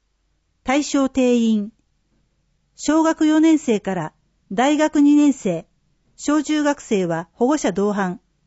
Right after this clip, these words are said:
で、原則、参加希望楽器の演奏経験があり、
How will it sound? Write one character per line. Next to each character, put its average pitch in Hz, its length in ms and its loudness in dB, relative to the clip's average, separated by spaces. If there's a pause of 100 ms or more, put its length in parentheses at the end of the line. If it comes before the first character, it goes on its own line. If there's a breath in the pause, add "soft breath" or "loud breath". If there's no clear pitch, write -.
で、 220 300 -2 (280)
原 269 200 2
則、 262 440 -4 (320)
参 302 320 0
加 302 140 -4
希 - 160 -2
望 285 200 0
楽 285 200 -2
器 226 120 -2
の 180 200 -4 (200)
演 294 200 2
奏 311 180 0
経 320 220 -2
験 202 260 -2
が 175 120 -2
あ 185 80 0
り、 170 180 -8